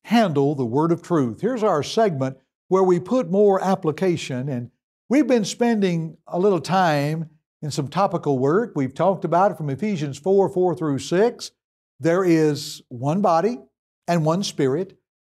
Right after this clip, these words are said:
just as you were called in one hope of your calling, one Lord, one faith, one baptism, one God and Father of all, who is above all and through all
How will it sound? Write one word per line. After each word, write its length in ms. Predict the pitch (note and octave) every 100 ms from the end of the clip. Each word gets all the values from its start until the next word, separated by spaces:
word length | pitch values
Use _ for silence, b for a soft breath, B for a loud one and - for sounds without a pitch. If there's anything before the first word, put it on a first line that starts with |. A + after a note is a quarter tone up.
| _
just 300 | G3 B3+ B3+
as 160 | A#3+ E3+
you 120 | A3+
were 140 | F#3+
called 400 | C#3+ G3 G#3 G#3+
in 100 | F#3
one 200 | D3+ D#3
hope 320 | D3+ F3 B3 G#3+
of 120 | E3+
your 160 | G#3
calling, 360 | G3+ F3+ E3 F3+
one 220 | E3+ E3+
Lord, 280 | G3+ B3 B3
one 240 | A3 A3+
faith, 400 | G3+ G3+ G#3 G3+
one 240 | D#3+ A3 A#3
baptism, 760 | F3 C#3 - C3 A2 D#3 G#3+ - _ _ _ _ _ _
one 240 | A3+ D4+ C#4
God 340 | A#3 A3+ G#3+
and 160 | D#3+ D3+
Father 360 | A3 G3+ E3
of 100 | D3
all, 260 | D3+ D#3 E3
who 120 | E3+
is 100 | D#3+
above 320 | D#3 F3+ G#3+
all 480 | D3+ C#3 C#3+ C#3+ D#3+ D3+
and 180 | C#3+ C#3+
through 280 | A#3+ C4
all 600 | D3+ C#3+ D#3+ F#3 G#3 G3+